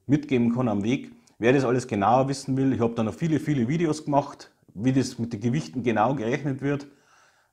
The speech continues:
Aber in dem Video will ich jetzt da nicht so tief drauf einsteigen.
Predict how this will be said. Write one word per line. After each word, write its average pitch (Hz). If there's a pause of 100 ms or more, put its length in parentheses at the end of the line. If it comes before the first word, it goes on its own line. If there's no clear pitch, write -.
(200)
Aber 110
in 107
dem 107
Video 107
will 101
ich 98
jetzt -
da 92
nicht 95
so 101
tief -
drauf 92
einsteigen. 95